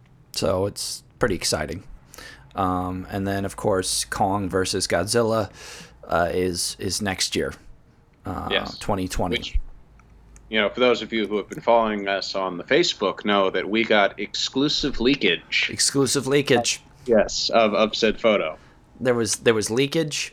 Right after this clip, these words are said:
Speaker 1: of a photo, uh, that was not necessarily exclusive just to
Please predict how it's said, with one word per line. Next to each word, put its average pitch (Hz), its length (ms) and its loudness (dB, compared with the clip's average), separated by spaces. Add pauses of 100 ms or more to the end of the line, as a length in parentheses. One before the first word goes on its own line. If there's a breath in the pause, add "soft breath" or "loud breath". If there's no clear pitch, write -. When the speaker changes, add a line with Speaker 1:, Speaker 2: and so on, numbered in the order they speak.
Speaker 1:
of 113 200 0
a 123 60 2
photo, 120 460 0 (520 loud breath)
uh, 101 400 0
that 120 400 -2 (140)
was 220 280 0
not 247 420 -2 (280)
necessarily 147 640 0
exclusive 120 540 0 (200)
just - 340 -8
to 135 160 0